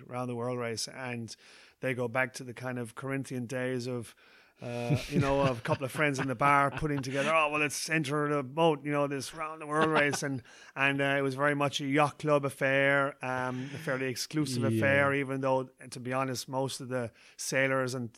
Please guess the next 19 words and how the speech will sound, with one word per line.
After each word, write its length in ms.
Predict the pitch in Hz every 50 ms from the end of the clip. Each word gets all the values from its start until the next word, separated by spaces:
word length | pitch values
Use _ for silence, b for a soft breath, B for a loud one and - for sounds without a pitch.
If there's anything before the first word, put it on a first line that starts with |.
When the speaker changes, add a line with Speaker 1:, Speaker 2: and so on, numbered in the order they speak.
| -
Speaker 1:
and 160 | 127 123 120 113
teams 380 | - 151 143 139 139 135 117
that 140 | 131 131 -
put 160 | - 143 131
on 100 | 131 127
the 60 | 127
Speaker 2:
Mm-hmm. 100 | 101 98
Speaker 1:
water 300 | 101 131 135 131 123 127
would 160 | 123 123 123 127
have 80 | 120
been, 340 | 123 123 123 123 123 135 147 -
you 80 | 147 127
know, 340 | 127 123 123 123 120 123 127
very, 480 | 131 131 127 127 123 123 123 123 127 127
um, 300 | 120 117 117 117 113 107 B B B B B B B B
you 80 | - 131
know, 120 | 127 120
from 240 | 113 - 143 127 127
a, 80 | 131